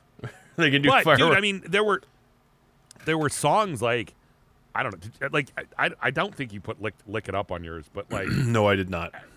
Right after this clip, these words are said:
Speaker 2: No, no, but as a random example, it's like, I don't know, man, do you want, well, like, I put tracks from Creatures of the Night. I think I put, I, well, I know I put the song Creatures of the Night on there. But it's like, every song you pick that isn't from the original lineup means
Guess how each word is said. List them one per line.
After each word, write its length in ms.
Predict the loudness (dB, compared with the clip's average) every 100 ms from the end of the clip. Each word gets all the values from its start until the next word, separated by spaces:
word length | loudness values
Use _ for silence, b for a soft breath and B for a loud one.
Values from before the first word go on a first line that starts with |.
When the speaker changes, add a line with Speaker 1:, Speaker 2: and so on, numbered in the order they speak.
| -4
Speaker 2:
No, 180 | 0 0
no, 60 |
but 160 | 0 2
as 160 | 2 2
a 60 |
random 360 | 2 2 2 0
example, 400 | 0 0 0 -4
it's 100 | -4
like, 120 | 0
I 100 | 2
don't 100 | 2
know, 100 | -2
man, 260 | -4 -4 -6
do 100 | -8
you 80 |
want, 200 | -6 -8 b b
well, 180 | 2 4
like, 160 | 4
I 120 | 4 2
put 200 | 0 0
tracks 300 | 2 2 0
from 120 | -2
Creatures 340 | -2 -2 -4
of 60 | -2
the 60 |
Night. 220 | 2 2 2
I 60 |
think 100 | -2
I 40 | -2
put, 180 | -2 -4 b b b
I, 140 | 2 4
well, 140 | 6
I 100 | 6
know 300 | 8 6 8
I 60 | 4
put 160 | 0
the 80 | 0
song 180 | 0 2
Creatures 320 | 0 0 0
of 80 | -2
the 60 | 2
Night 260 | 4 4
on 160 | 2 0
there. 240 | -8 -18 _ _ _ _ _ _ _ _ _ _ _ _ _
But 180 | 2 4
it's 140 | 2
like, 300 | 0 -2 -4 _ _ _ _
every 260 | 2 4 2
song 360 | 6 6 6
you 100 | 2
pick 320 | 2 4 4 4
that 140 | 0 4
isn't 300 | 2 2 0
from 180 | 2
the 80 | 4
original 440 | 4 2 2 2 4
lineup 400 | 4 6 4 2 _ _ _ _ _ -12
means 680 | -2 0 2 0 -2 -4